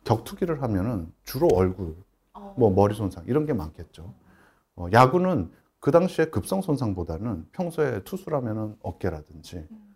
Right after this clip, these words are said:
Speaker 1: 아니면은 타자라면은 허리라든지 이런 데 손상이 많이 있을 거고 과사형 손상
Speaker 2: 네.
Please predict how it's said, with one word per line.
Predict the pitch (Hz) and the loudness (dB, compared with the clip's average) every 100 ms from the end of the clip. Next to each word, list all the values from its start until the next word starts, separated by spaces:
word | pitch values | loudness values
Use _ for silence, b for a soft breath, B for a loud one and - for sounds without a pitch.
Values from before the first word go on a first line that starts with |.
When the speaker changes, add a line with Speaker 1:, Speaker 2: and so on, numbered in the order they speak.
| - | -6
Speaker 1:
아니면은 | 110 117 117 117 110 98 | -2 -2 0 0 -2 -4
타자라면은 | - 143 143 110 98 95 95 - | -8 -6 -4 -4 -6 -8 -8 -2
허리라든지 | 190 156 90 78 76 90 - b b _ | -2 -2 -6 -8 -18 -20 -20 b b _
이런 | - 120 156 | 0 2 2
데 | 139 | -2
손상이 | 107 - 80 78 - | -4 -6 -10 -14 -10
많이 | 90 92 87 | -4 -2 -2
있을 | 73 - | -8 -18
거고 | - - | -20 -20
과사형 | - 101 110 98 85 | -4 -2 0 -2 -4
손상 | 87 80 | -10 -18
Speaker 2:
네. | 85 | -18